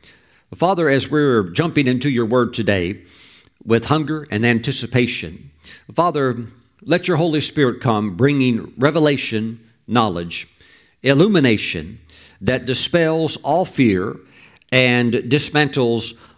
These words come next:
all religious air castles. We thank you, Father God, that your yoke is easy. Jesus said that his yoke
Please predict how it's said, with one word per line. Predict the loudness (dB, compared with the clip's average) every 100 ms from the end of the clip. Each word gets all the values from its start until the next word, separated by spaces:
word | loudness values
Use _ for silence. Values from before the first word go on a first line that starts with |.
| _
all | -4 0 2 2 2 2 -2 -10 _ _ _ _ _ _ 0
religious | 4 6 4 2 -2 -2
air | 0 0
castles. | 0 -6 -6 -12 -12 -12 -12 -12 _ _ _
We | -4
thank | 0 0 0
you, | 0
Father | 2 0 0
God, | 0 0 0 -2 -2
that | 0 0 -4 -12 -16 _ -20 _
your | -4 0
yoke | 2 2 2
is | 2 4
easy. | 4 2 0
Jesus | 2 2 0 -2
said | 0 0
that | -2 -4 -12 -20 _
his | -2 -2 2
yoke | 2 2 -2 -10